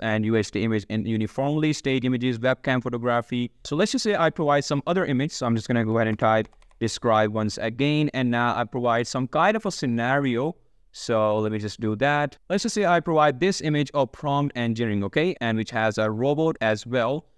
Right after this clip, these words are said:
So let's just see how well it's gonna describe me for that. All right, so now we have again, uh, the four possible prompts based on that image. So you're saying a robotic head in front of an electronic screen that has the worst prompt engineering in the style of mad drawing.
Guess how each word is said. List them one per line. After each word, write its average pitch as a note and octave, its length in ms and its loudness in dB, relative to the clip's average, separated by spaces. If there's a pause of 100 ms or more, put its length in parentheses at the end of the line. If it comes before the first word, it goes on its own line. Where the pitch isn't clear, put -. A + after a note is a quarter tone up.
(160)
So B2+ 340 0
let's D#3 160 0
just A#3+ 140 -2
see G3 320 -2
how B2 440 0
well A2+ 280 2
it's A2 100 -4
gonna A2+ 160 -2
describe G#2+ 400 0
me G#2+ 120 -4
for G#2 160 -4
that. C#3+ 380 0 (220)
All D3+ 100 4
right, A#2+ 140 2
so - 80 -6
now A2 240 2
we A2+ 140 0
have A2 240 0
again, D#3 640 0
uh, A#2+ 180 -2
the A2+ 120 -4
four E3+ 360 0
possible D3 500 0
prompts D3+ 480 -2
based C#3 500 -2
on B2 180 0
that G#2 200 4
image. A2+ 340 -2
So A#2+ 80 -4
you're A2 100 -2
saying A2+ 260 -2
a G#2+ 80 0
robotic C3 520 -2
head C3 180 2
in C3 100 0
front B2+ 220 0
of A#2+ 100 -2
an B2 80 -2
electronic C#3 580 -2
screen C#3 400 -2 (300)
that A#2 240 2
has A2+ 200 0
the A#2 80 -2
worst C#3 440 -2
prompt C3+ 340 0
engineering B2 460 2
in A2 60 0
the A2 80 0
style C3 400 0
of A#2 120 -2
mad A2 300 0
drawing. C3+ 460 -2